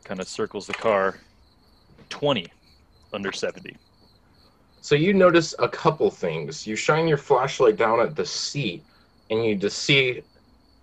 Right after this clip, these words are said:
Speaker 2: a pool of what is distinctively blood in the seat. It's smeared down the side of it.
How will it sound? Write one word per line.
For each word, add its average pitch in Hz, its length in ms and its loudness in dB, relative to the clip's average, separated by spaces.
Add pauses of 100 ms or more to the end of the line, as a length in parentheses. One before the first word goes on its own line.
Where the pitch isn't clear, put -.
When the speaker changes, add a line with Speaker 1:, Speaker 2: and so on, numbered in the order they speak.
(140)
Speaker 2:
a 90 200 0
pool 131 720 2 (540)
of 107 220 2
what 113 160 8
is 110 140 -4
distinctively 113 920 2
blood 101 600 0 (180)
in 98 160 -4
the 85 80 -2
seat. 85 480 -10 (680)
It's 110 180 2
smeared 120 680 2
down 104 280 2
the 98 80 0
side 90 400 0
of 85 120 2
it. 80 240 0